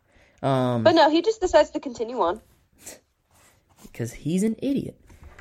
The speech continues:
Speaker 1: Uh,
Speaker 2: No, because he's selfish, and it's sucky.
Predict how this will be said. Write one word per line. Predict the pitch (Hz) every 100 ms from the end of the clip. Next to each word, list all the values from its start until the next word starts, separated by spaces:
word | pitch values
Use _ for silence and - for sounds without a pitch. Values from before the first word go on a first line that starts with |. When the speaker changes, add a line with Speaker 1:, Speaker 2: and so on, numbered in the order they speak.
| - -
Speaker 1:
Uh, | 143 131 120 -
Speaker 2:
No, | 440 415
because | 285 349
he's | 359 339 - 160
selfish, | 160 160 160 156 156
and | - 185
it's | 170 -
sucky. | - 170 156 - -